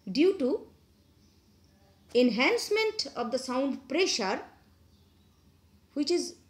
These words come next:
actually received from the environment. And after enhancement, when it is delivered to the oval window,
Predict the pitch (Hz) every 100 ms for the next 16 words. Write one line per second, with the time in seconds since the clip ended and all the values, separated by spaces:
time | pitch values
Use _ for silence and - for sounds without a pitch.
0 | _ _ 196 233 - - 349 339 370 415
1 | - - _ _ _ _ - 226 - 330
2 | 349 - 320 311 311 311 330 330 440 -
3 | - _ _ _ _ _ _ _ _ _
4 | _ _ _ _ _ _ _ _ _ _
5 | _ _ - 220 240 349 349 359 320 349
6 | 349 359 427 554 - - _ _ _ _
7 | _ _ _ _ _ _ _ - 247 311
8 | 349 359 269 - - _ _ _ _ _
9 | _ - 190 214 262 311 339 226 - -
10 | 254 254 220 262 339 302 208 269